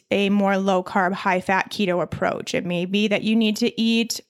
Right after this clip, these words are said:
autoimmune protocol, which means you don't eat nuts, you don't eat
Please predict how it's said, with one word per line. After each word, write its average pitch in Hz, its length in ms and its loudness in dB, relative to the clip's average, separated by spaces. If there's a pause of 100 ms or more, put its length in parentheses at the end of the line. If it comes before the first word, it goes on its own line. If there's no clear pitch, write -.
(240)
autoimmune 226 560 2
protocol, 190 480 0
which 185 160 -4
means 202 220 -2
you 208 80 0
don't 202 260 0
eat 208 300 0 (680)
nuts, 214 520 2
you 202 120 0
don't 202 420 0
eat 208 500 0